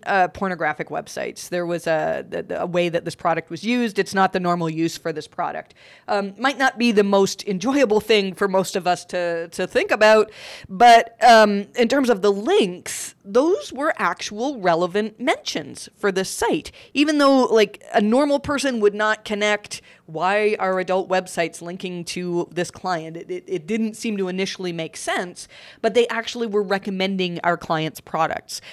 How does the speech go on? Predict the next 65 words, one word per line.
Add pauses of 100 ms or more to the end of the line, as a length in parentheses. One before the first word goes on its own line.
(160)
Uh,
and
so
those
are
good
links,
even
though
they're
not
links.
It
was
not
a
fun
link
audit (160)
to
do.
Actually,
I
have
a
funny
story
about
this. (400)
I
was
doing
a
link
audit.
I
think
it
was
for
that
site
too.
And
this
was,
this
was
years
ago
before
I
had
an
office
and
I
had
a
staff. (300)
And
I
would
occasionally
go